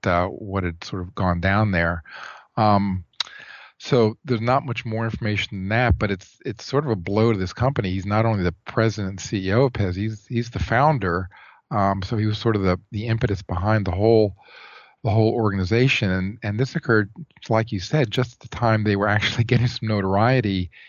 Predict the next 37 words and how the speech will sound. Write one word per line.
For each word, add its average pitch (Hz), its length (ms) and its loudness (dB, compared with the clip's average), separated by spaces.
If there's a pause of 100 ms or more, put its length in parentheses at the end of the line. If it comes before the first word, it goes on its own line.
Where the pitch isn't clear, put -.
(240)
in 143 160 2
the 127 60 2
supercomputing 107 840 -4
community. 92 320 -4
They 98 80 2
have, 98 220 4 (100)
uh, 90 180 4 (720)
the 104 120 0
Gyoku 110 580 0
supercomputer, 104 720 -2
which 101 140 -2
was 92 140 -2
number 101 260 0
four 113 460 2
on 92 80 0
the 92 40 -2
system 110 420 -2
this 92 140 -4
time 90 240 0
around. 92 200 0
That's 107 180 -4
a 98 40 -2
nineteen 107 440 0
point 98 260 -4
four 101 440 2 (480)
petaflop 101 520 2
system. - 440 -8
And 95 140 -4 (600)
basically 113 300 2
all 113 320 4
of 110 80 2
those 101 340 0 (540)
petaflops 104 580 0
came 113 300 -4
from 92 220 -4
this 90 160 -6
Pezi 92 520 -2